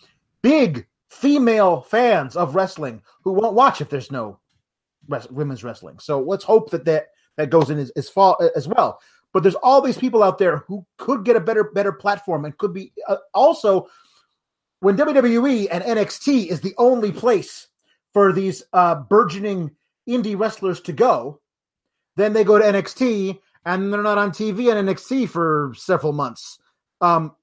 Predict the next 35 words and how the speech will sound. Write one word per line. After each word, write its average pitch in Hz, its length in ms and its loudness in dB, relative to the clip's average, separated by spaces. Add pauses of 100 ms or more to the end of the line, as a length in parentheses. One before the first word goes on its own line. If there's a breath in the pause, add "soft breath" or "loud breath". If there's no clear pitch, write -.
(160)
if, 185 200 -6 (280)
but 185 280 2 (480)
is 156 140 -10
there 202 120 2
another, 202 320 0 (280)
a 180 100 -8
stopgap 214 680 -2 (300 soft breath)
between 269 520 -2
the 208 180 2
indies 156 580 -6 (260)
and 196 160 -2
N 196 140 -2
X 175 220 -6
T 196 200 -4
where 151 140 0
you 160 140 -4
go 185 100 4
to 190 80 6
All 185 360 4
Elite 196 260 2
for 165 160 2
a 151 80 4
while 139 480 0 (320 soft breath)
and 175 160 -2
you 175 100 -2
wrestle 190 380 0
there 147 400 2
and 165 120 -2
you 170 80 -4
get 180 160 0
some 180 160 -2
exposure, 175 560 2
and 156 220 -4
that, 160 200 -2 (120)
that 165 280 -4